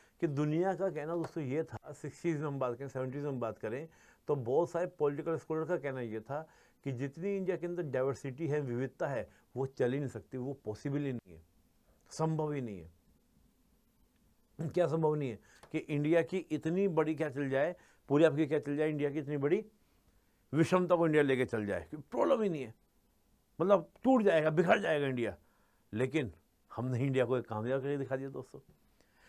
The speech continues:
और ये तो हमारी डेमोक्रेसी की खूबसूरती, इसको कहा जाता है वाइब्रेंट डेमोक्रेसी, जीवंत लोकतंत्र। टकराव हैं, टेंशन्स हैं, मुद्दे हैं,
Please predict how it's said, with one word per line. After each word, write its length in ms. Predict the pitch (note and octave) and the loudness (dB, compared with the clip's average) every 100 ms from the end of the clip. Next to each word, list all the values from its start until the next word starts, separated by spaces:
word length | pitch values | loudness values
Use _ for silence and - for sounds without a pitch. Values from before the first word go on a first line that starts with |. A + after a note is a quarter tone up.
| - | 0
और 120 | C3+ | 4
ये 180 | D3 E3 | 8 6
तो 140 | F3 F3+ | 6 2
हमारी 180 | F#3 | 2
डेमोक्रेसी 420 | F3 F3 D#3+ D#3+ E3 | 2 0 0 -2 -4
की 60 | |
खूबसूरती, 460 | C3+ E3 - E3 F#3+ | -4 -6 -2 0 0
इसको 220 | F3+ F3 | -2 0
कहा 140 | D#3+ | 2
जाता 220 | E3 D#3+ F#3 | 2 0 -2
है 100 | G3+ - _ | -2 -10 _
वाइब्रेंट 500 | A#2 D#3+ D#3 F3+ G3+ | 6 8 8 2 2
डेमोक्रेसी, 460 | G3 G3 E3 D#3 D3 | 2 0 -4 -6 -6
जीवंत 360 | A2+ E3 G3+ | -4 -4 -2
लोकतंत्र। 560 | F#3+ F#3+ - G3 F3 - - _ _ _ _ _ _ _ _ _ _ _ _ _ _ _ _ _ - | 0 0 0 -6 -6 -12 -16 _ _ _ _ _ _ _ _ _ _ _ _ _ _ _ _ _ -6
टकराव 480 | C#3 E3+ B3+ D4 | 4 10 12 12
हैं, 240 | E3 E3 C4+ | 10 4 -2
टेंशन्स 640 | - G3 G3+ B3+ C4 - | 0 2 2 2 0 -2
हैं, 180 | D3+ E3+ | -4 -2
मुद्दे 420 | G#3+ G3 F3 A#3+ | 2 2 6 6
हैं, 380 | A3+ D3 D#3+ A3 | 6 4 0 -2